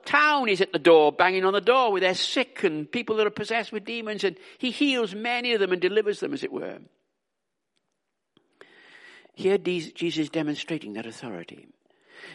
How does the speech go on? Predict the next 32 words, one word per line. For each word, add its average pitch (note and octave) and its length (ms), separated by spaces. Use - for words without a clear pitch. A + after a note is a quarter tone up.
Now, D#3+ 200
particularly - 400
in G3 40
this F#3+ 200
realm C#3+ 420
of G#2+ 140
the A2 140
supernatural, - 920
whether B2+ 240
in A#2 240
healing G2+ 640
or A2+ 140
deliverance, G#2 800
we F#3+ 160
live F#3+ 180
in E3+ 80
a D#3+ 60
Western D#3 400
world, C3 360
a A#2+ 40
cerebral C3 600
world, G#2 400
which G#2+ 140
is A#2+ 140
much C#3+ 220
more B2 280
about A2+ 520
rational C#3+ 500
reduction, A2+ 640
you G#2+ 100
know, G2+ 180
where A2 300